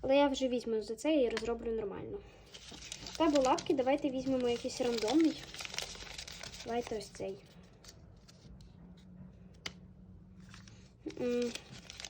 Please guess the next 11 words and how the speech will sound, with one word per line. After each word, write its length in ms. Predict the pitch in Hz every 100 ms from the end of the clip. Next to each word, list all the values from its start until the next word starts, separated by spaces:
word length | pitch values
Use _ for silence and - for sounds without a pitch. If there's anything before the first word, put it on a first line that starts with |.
| - 127 - - - - - - - - - - - - - - - -
Ось 160 | 247 -
ця 460 | - - 269 269
от 440 | 262 254 - 254 240
колекція 480 | 247 247 247 247
косметика. 760 | 233 240 262 302 320 370 320 302 294 - - - - - - -
Давайте 280 | 262 277 277
візьмемо 380 | 254 262 269 247
цей 220 | 240 262
мейкап, 380 | 247 233 277 349
щоб, 200 | - 247 220
е, 460 | - 214 220 220